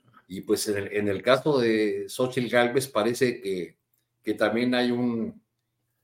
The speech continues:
un, un poderoso caballero llamado Don Dinero, que es el que define. Ah, oye, pero respecto de lo que decían de Alito, eh, a mí me encantaría escuchar un día a Laida Sansores haciendo una denuncia similar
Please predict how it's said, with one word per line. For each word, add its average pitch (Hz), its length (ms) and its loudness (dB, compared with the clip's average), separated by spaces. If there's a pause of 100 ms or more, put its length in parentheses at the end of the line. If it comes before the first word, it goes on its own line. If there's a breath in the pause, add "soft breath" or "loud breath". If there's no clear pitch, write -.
(260)
un, 113 380 -6
un 123 280 -2
poderoso 110 480 4
caballero 104 500 2
llamado 107 420 0
Don 95 180 -2
Dinero, 117 420 -2
que 120 60 -6
es 107 100 -4
el 104 120 -10
que 92 100 -4
define. 113 480 -4 (1000)
Ah, 85 380 -14 (540)
oye, 139 340 2
pero 127 300 6
respecto 185 500 6
de 160 60 6
lo 135 100 0
que 131 100 4
decían 165 280 4
de 139 80 6
Alito, 120 680 0 (540)
eh, 113 180 -6
a 117 80 0
mí 175 160 4
me 208 100 4
encantaría 120 680 -2
escuchar 143 500 -4
un 151 180 0
día 143 260 0
a 113 40 2
Laida 131 300 2
Sansores 127 560 0
haciendo 127 320 -2
una 131 160 0
denuncia 120 380 0
similar 104 680 -2